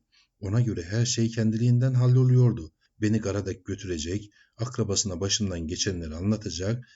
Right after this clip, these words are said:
ve beni posta vagonunda saklamasını rica edecekti. Böylelikle Ogden'e kadar tehlikesiz bir şekilde rahat yolculuk yapabilecektim. Salt Lake City ancak birkaç kilometre uzaklıktaydı.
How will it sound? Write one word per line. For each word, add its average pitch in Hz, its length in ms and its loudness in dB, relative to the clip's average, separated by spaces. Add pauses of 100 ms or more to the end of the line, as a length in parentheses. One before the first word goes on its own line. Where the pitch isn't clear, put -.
(140)
ve 87 140 -4
beni 92 200 -2
posta 101 380 -6
vagonunda 90 440 -6
saklamasını 107 640 -4
rica 127 260 0
edecekti. 98 560 -4 (280)
Böylelikle 92 920 -6 (300)
Ogden'e 104 420 -2
kadar 80 280 -10
tehlikesiz 117 760 -2
bir 92 120 -8
şekilde 87 460 -8
rahat 123 340 -4
yolculuk 92 400 -8
yapabilecektim. 143 800 -6 (280)
Salt 131 440 -6
Lake 135 160 -2
City - 340 -6
ancak 104 440 -2
birkaç 127 340 -4
kilometre 117 440 -2
uzaklıktaydı. 123 800 -2